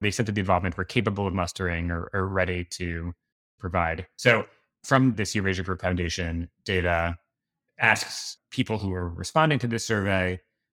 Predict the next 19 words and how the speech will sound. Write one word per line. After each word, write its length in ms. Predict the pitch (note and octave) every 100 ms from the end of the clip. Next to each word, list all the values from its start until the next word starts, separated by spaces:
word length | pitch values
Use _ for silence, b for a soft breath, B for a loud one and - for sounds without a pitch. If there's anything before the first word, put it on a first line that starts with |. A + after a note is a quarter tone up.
| _
what 160 | A2 A2+
are 40 |
the 100 | A2
goals 340 | G2+ G2+ G2 -
they 100 | F#2+
think 220 | G2+ F#2
are 60 |
most 280 | F#2 F#2 F2+
important 600 | F#2 F2 F#2+ F2 E2+ - _ _ _ _
in 600 | G2 F2+ E2+ E2+ E2+ E2+ -
providing 680 | - F#2+ F#2 F2 F2 E2+ E2+ _ _ _ -
aid 440 | F#2+ F2 E2+ E2+ - _
or 360 | F#2 F2 E2+ F2+
in 160 | F2+
responding 460 | F2 F2+ - F#2+ F#2
to 140 | -
Russia's 260 | F2 E2 F2+
invasion? 460 | F2+ F2+ F2 F2 E2+
And 180 | E2+